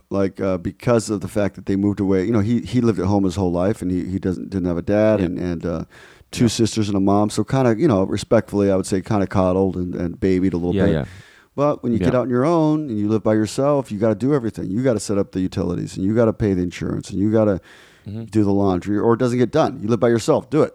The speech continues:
Speaker 1: Either do it or you don't do it. But there's no, like, so I think it's forced them both to kinda grow up a little bit and just, um, yeah, start to do their thing. And I feel like when you see clearly the consequences of your actions, positive and negative, like, okay, well, if I don't do this,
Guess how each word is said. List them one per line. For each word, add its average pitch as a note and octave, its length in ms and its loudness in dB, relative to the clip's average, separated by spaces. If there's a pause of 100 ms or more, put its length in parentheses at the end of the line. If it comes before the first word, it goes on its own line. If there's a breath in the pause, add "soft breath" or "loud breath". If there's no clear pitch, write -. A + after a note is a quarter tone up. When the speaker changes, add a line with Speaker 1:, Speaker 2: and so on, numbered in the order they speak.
(100)
Speaker 1:
Either G#2+ 180 0
do C#3 140 2
it E3+ 80 4
or - 20 4
you C3 60 4
don't A#2+ 160 2
do G#2+ 140 2
it. E2+ 120 -6
But F#2 120 -6
there's F#2+ 180 -4
no, G#2 160 2
like, F#2 440 -4
so A#2+ 600 -2 (560 soft breath)
I A2+ 80 4
think C3 120 4
it's A#2+ 140 -4
forced A#2 320 2
them G#2 140 -6
both G#2 220 2
to - 80 -12
kinda G#2+ 200 -4
grow A#2 240 2
up A#2+ 140 0
a - 20 0
little A#2+ 200 -2
bit A#2 460 0
and F#2+ 220 -8
just, G2+ 400 -8
um, A2 540 -2 (1000)
yeah, F3+ 160 2
start B2 260 -2
to B2 100 -4
do B2+ 160 2
their B2+ 160 4
thing. C#3+ 340 0
And G2 80 0
I G2 60 0
feel A2 160 -4
like G2+ 240 0 (400 loud breath)
when B2+ 120 2
you C#3 140 2
see E3 300 -2
clearly C3+ 480 0
the A2 100 0
consequences A2+ 720 -2
of G2+ 80 -2
your F#2+ 160 0
actions, G2 500 -2 (220)
positive G#2+ 460 2
and A2+ 180 2
negative, F#2 460 -4
like, F#2+ 180 -8
okay, A#2+ 160 -4
well, G#2+ 80 0
if G2+ 60 -4
I G#2 80 2
don't C3+ 200 2
do B2 80 -2
this, G2+ 420 -4